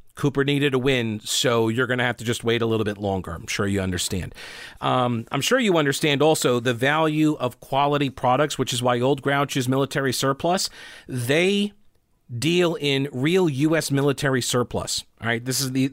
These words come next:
so no-, none of the cheap China stuff. Okay,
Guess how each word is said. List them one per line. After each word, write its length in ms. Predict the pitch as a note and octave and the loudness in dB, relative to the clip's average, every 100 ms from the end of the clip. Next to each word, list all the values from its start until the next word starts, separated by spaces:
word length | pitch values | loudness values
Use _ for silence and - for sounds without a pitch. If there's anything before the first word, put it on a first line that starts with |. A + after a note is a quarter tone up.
| C#3+ | -4
so 180 | C#3 C#3+ | -4 -2
no-, 220 | B2+ C#3+ | 0 -2
none 180 | D3 C#3+ | 0 0
of 80 | E3 | 0
the 60 | |
cheap 340 | E3 - F#3 - | 0 -2 -4 -4
China 460 | - D#3 D#3+ D3+ | -4 0 2 0
stuff. 440 | B2+ - A#2+ - - - | 0 -2 -2 -4 -12 -6
Okay, 400 | A#2 C3+ C#3 | -2 2 0